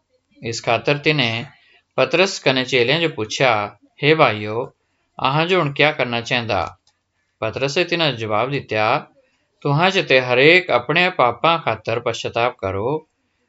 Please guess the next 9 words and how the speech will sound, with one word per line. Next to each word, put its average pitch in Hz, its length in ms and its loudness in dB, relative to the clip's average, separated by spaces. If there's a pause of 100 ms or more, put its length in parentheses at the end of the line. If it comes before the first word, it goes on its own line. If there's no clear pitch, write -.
(240)
ਤਾਂ 175 220 2
ਬਈ 147 240 0
ਪਰਮੇਸ਼ਰ 127 580 -2
ਤੁਹਾਰੇ 135 400 -4
ਪਾਪਾਂ 123 400 -2
ਜੋ 151 100 -2
ਮਾਫ਼ 107 360 -2
ਕਰੋ, 104 380 -4 (600)
ਕਨੇ 139 400 2